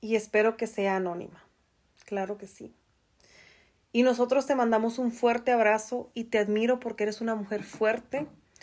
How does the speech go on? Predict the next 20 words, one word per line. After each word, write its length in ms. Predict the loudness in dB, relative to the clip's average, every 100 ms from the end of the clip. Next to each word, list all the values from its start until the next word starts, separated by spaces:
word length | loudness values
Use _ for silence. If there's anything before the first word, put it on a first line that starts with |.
| -20 -20 _
Y 100 | 2
recuerda 520 | 2 4 2 4 4
que 100 | 4
lo 100 | 2
que 100 | 0
tu 140 | -2
mamá 280 | 0 2 2
hizo 320 | 2 -2 -4
no 140 | -2 0
fue 200 | -2 -2
culpa 380 | -4 -4 -8 -8
tuya. 340 | -10 -10 -18 _ _ _ _ _ _ _ _ _ _ _ _ _ _ _
Y 440 | -2 0 2 0 -2 -8 _ _ _ _ _ _
te 80 | 6
admiro 480 | 8 6 6 4 4
por 200 | 2 4
perdonar 500 | 2 4 2 2 2
a 100 | 0
tu 80 | 0
abuela. 520 | 2 0 -2 -8